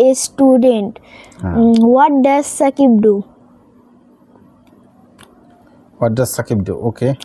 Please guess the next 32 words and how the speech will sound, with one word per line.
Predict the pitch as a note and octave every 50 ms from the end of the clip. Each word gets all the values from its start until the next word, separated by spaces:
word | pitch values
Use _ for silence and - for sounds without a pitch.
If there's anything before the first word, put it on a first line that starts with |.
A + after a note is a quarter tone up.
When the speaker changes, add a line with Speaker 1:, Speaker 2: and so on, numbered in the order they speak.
| -
Speaker 1:
অথবা | A#3+ - A3 G#3+ A3 G#3+ A3 A3 A3+
what | A#3 A#3+ B3+ - B3 B3
is | A3 - - -
Saqib? | A3+ G#3 - - G#3 G3 - _ _ _ _ _ -
Speaker 2:
হ্যাঁ। | G#2 F#2 E2+ D#2 - - - - - - - - - _ - C4 B3+ C4
Speaker 1:
We, | D4+ D#4+ D#4+ D#4+ D#4 D4+ D4+ D#4+ F4 F4+ - _ _ _ _ _ _ _ _ _ _ _ _ _ - G#3+
um, | G#3+ A3+ A3+ A3+ A3+ A3+
Speaker 2:
আরেকটু | A3+ A3+ A3 G#3+ D3 C#3+
জোরে | D#3+ D#3 D#3 C#3
জোরে | A#2+ A2 G#2 F#2 F#2
বলো, | F#2 F2 G2
Speaker 1:
আচ্ছা। | A#2+ E3 G3
Speaker 2:
হ্যাঁ। | D#3+ F#2+ E2 - - - - - - - - C4 C4 C4+
Speaker 1:
We | C#4+ D#4+ E4+ F4+ F#4 F#4 F#4 F#4+ F#4+ G#4 - - - - - _ _ _ - - C4 A#3+ B3 B3+ A#3+
re- | C4 - - - _ _ _ _ _ - _ - B2+ A#2+ B2
Speaker 2:
Reached। | D3 E3 F3+ F3+ F3 D#3 C3 - - - - - A#3+ A#3 A#3+
Speaker 1:
reached | C4 D4+ D#4+ D#4+ D4+ B3+ A3 - _ - - - - - - - - B2
Speaker 2:
মানে | A#2+ B2 C3 C3 C3
আমরা | C3 C3+ C3 B2+
পৌঁছেছিলাম। | C#3+ C#3+ B2 - D#3 B2+ - C#3 A#2+ G#2 F#2+ F2+ F2 - - - - - A#3 G#3+ - - - A3+ B3
Speaker 1:
the, | B3+ B3+
Speaker 2:
The | C4 C4 C4+ C#4+ D4+
fair, | D#3+ D3+ D3 - - G#2
Speaker 1:
the | G2 B3+ A#3+ C#4
Speaker 2:
মেলায়। | D4 D4 D4 C#4 B3 A#3 C4
Speaker 1:
fair | A#3 A#3+ A#3 A3+ G#3 - - - - _ _ _ - C3 C#3
Speaker 2:
At | D3+ - B3+
Speaker 1:
at | C4 C4+
Speaker 2:
ten | D#3 D3 C#3
A | C3+ B2+ A#2 G#2+ G2 F2+
M। | E2 E2 - _ _ _ - - - - - - -
Speaker 1:
Uh, | A#3 A3+ A3+